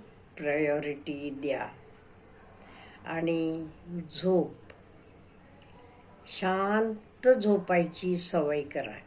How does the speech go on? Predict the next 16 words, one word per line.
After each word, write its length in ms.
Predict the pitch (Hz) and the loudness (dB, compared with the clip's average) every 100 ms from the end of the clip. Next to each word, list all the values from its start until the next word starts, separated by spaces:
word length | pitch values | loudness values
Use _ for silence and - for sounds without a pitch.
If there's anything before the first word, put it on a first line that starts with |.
| - | -4
किती 340 | 220 - 349 | -4 4 8
प्रॉब्लेम 600 | 427 220 202 156 160 151 | 8 6 4 4 2 0
असू 240 | 143 - 147 | -4 -8 -8
देत, 180 | 147 143 - - | -6 -8 -8 -2
काही 260 | 185 214 | 0 2
असू 300 | 214 175 165 | 2 0 -2
देत, 920 | 147 139 - - - - - - - 196 | -2 -4 -6 -18 -20 -20 -18 -18 -4 2
रात्री 380 | 220 220 262 | 2 4 2
झोपायच्या 640 | 262 220 220 220 226 220 233 | 4 6 6 6 6 6 8
वेळेला 400 | 214 208 208 220 220 | 8 8 6 4 0
शांत 640 | - 202 196 202 202 - | -4 0 0 0 -2 -2
झोपा, 440 | 190 170 160 156 | 0 2 0 0
किती 420 | 151 190 185 302 339 | -2 -4 -2 0 0
काम 340 | 269 208 190 | 2 2 4
असू 220 | 175 165 | 2 0
देत. 200 | 151 135 | -4 -4